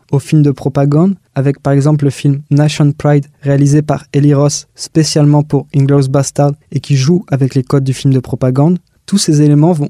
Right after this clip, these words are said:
ancrer le récit dans cette époque et lui offrir une profondeur, un réalisme accru et surtout une sorte d'espace de liberté totale pour le réalisateur et ses personnages, au sein duquel tout semble possible. Et de cet espace de liberté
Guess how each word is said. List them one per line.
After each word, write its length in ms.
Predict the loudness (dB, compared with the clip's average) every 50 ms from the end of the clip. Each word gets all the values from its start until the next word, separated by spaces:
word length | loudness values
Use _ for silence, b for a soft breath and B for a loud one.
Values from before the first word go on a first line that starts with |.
| -4
ancrer 340 | -2 -2 -2 -2 0 0 2
le 80 | 2 2
récit 380 | 2 2 0 0 0 0 0
dans 100 | 2 0
cette 280 | 0 0 -4 -4 -2 -4
époque 380 | -4 0 -2 -2 -2 -2 -10 _ _ _
et 80 | -2
lui 80 | 2 2
offrir 320 | 2 0 0 -2 0 0
une 140 | 2 0 0
profondeur, 580 | _ -2 -4 -4 0 0 0 2 2 2 0 -2 -2
un 100 | -2 -2
réalisme 460 | 0 2 0 0 0 0 -2 -4 -4 -2 -4
accru 420 | -4 -4 -4 -6 -4 -4 -4 -4 _ _
et 60 | -6
surtout 280 | -4 -2 -2 -2 0 0
une 100 | 0 0
sorte 300 | 0 -2 -4 -4 -2 -2
d'espace 420 | 0 0 -2 -2 _ 0 0 2
de 80 | 2 2
liberté 420 | 2 2 2 0 -2 -2 -2 -4
totale 460 | -4 _ -4 -4 -4 0 0 0 0 0
pour 180 | _ 0 0
le 60 | 2
réalisateur 520 | 2 2 2 2 2 0 0 0 -4 -4 -2 -4
et 80 | -6
ses 160 | -4 -4 -6
personnages, 640 | -2 -2 -4 -4 -2 0 2 2 2 2 0 -2 -6 _ _
au 120 | 0 0 0
sein 200 | 2 0 0 0
duquel 380 | 0 -2 -2 0 0 0 0 -2 _
tout 140 | _ -2 -2
semble 320 | 0 2 2 2 2 2
possible. 580 | 0 0 -2 -2 -2 -4 -4 -4 -4 -4 -6 -8 _ _ _ _ _ -2
Et 80 | 0
de 100 | 2 2
cet 240 | 0 0 -2 -2 -2
espace 320 | -2 -2 0 0 0 2
de 80 | 2 2
liberté 580 | 2 2 2 2 0 0 -2 -2 -2 -2 -2